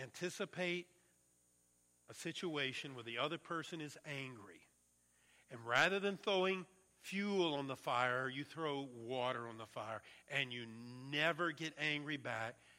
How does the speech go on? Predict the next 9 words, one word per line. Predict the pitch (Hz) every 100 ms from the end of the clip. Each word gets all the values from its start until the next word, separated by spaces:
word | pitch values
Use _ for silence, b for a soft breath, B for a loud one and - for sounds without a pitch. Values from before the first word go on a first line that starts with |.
| B B
You | 127 131
stay | - - 127 113
calm. | - 156 156 160 165
You | 123 127
study | - - 175 156 165 170 170 b b b b
to | 113
say | - 170 143
the | 127
right | 110 117 131 151